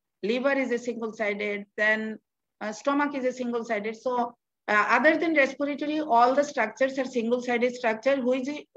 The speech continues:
which usually stay in one side of the vertebral column. So we have to determine which side is normal for whom. So sidedness, sidedness may be normal one, maybe mirror image one,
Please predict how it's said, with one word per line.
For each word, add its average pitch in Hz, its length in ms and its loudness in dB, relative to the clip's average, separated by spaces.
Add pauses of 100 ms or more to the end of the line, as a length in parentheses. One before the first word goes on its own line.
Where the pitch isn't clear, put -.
which 311 240 -2
usually 277 380 -2
stay 277 300 0
in 247 180 -2
one 226 320 0
side 254 260 0
of 208 160 -2
the 254 180 -4 (520)
vertebral 220 560 0
column. 185 420 0 (320)
So 254 340 2
we 311 200 0
have 339 220 0
to 349 100 0
determine 220 760 0 (340)
which 302 200 0
side 262 420 2
is 220 140 0
normal 214 480 -2
for 226 200 -2
whom. 185 300 -4 (320)
So 240 160 0
sidedness, 285 800 2
sidedness 302 800 0 (400)
may 269 240 4
be 349 240 2
normal 240 480 4
one, 233 340 -2
maybe 220 280 -6
mirror 233 280 0
image 254 380 -4
one, 226 320 -2